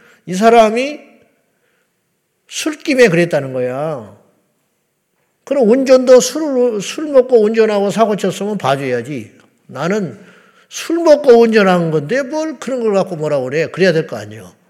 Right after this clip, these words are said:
근데 술 먹고 여자를 그렇게 죄를 지면은 우발적이야, 우발적. 그러니까 삼천오백 년이나 흘렀는데도 불구하고 그 지금 법들이 성경만 못하다 이거예요.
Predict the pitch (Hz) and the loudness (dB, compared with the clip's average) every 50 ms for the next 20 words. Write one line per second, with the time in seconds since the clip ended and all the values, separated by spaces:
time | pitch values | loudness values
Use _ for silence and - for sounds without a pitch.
0 | _ _ _ _ _ _ _ _ _ - 214 240 247 269 247 - - - 311 320 | _ _ _ _ _ _ _ _ _ -10 -10 0 2 2 2 2 0 -4 -6 -8
1 | 311 302 285 247 240 226 247 - 269 269 285 311 330 339 359 - - _ _ _ | -6 0 2 2 2 2 -2 -8 -6 -6 -4 -4 -4 -6 -8 -12 -20 _ _ _
2 | _ _ _ _ _ _ - 139 156 170 175 196 190 185 185 180 170 165 165 - | _ _ _ _ _ _ -6 -4 -2 0 2 2 2 4 2 0 -2 -4 -6 -10
3 | - 147 151 147 - 160 143 135 123 - - _ _ _ _ _ _ _ _ _ | -14 -14 -14 -10 -8 -8 -6 -6 -8 -12 -18 _ _ _ _ _ _ _ _ _
4 | _ - - - 156 160 151 143 127 - - 131 135 151 185 233 226 180 - - | _ -12 -6 -4 -4 -2 -2 -6 -8 -8 -12 -12 -12 -10 -8 -8 -10 -10 -12 -18
5 | - _ _ _ _ _ _ _ _ _ _ _ _ _ _ _ _ _ _ _ | -20 _ _ _ _ _ _ _ _ _ _ _ _ _ _ _ _ _ _ _
6 | - 156 190 214 202 214 202 190 160 - - 214 202 214 240 214 139 120 120 120 | -4 -2 0 4 6 6 6 6 2 0 -2 -2 -2 -2 -2 -4 -4 -4 -4 -4
7 | 131 117 110 - - 101 92 82 _ _ _ _ _ _ _ _ _ _ _ _ | -4 -6 -6 -10 -14 -18 -20 -20 _ _ _ _ _ _ _ _ _ _ _ _
8 | _ _ _ _ _ _ _ _ _ _ _ _ _ _ _ _ _ _ 180 190 | _ _ _ _ _ _ _ _ _ _ _ _ _ _ _ _ _ _ -12 -4
9 | 202 226 226 226 220 - - - - _ _ _ _ _ _ _ _ _ _ _ | -2 -2 -2 -2 -4 -10 -16 -20 -20 _ _ _ _ _ _ _ _ _ _ _
10 | _ _ _ _ _ _ - - - - - 247 285 277 - - - 226 226 175 | _ _ _ _ _ _ -16 -14 -12 -8 -8 -6 -6 -6 -4 0 2 2 4 2
11 | 139 131 151 165 175 175 175 165 165 160 160 151 139 147 156 156 151 143 139 135 | 0 0 0 0 0 0 0 0 0 0 0 -2 -2 -2 -2 -4 -4 -4 -6 -10
12 | 127 131 143 135 - 131 120 123 117 113 110 113 113 151 165 160 160 - 147 143 | -10 -10 -10 -10 -10 -10 -10 -10 -10 -10 -10 -10 -10 -10 -12 -12 -10 -12 -12 -12
13 | 135 - - - - 139 135 147 147 131 - 95 107 101 - - 135 139 180 190 | -12 -14 -16 -14 -14 -12 -12 -12 -12 -12 -14 -16 -16 -16 -16 -14 -10 -8 -8 -8
14 | 135 104 - - - - - 190 208 196 185 175 160 151 147 165 160 123 101 104 | -8 -10 -14 -16 -10 -6 -4 -4 -2 -2 -2 -2 -2 -4 -6 -8 -8 -10 -12 -14
15 | - 117 110 - 92 85 85 - - - - | -14 -14 -14 -14 -16 -20 -20 -20 -20 -20 -20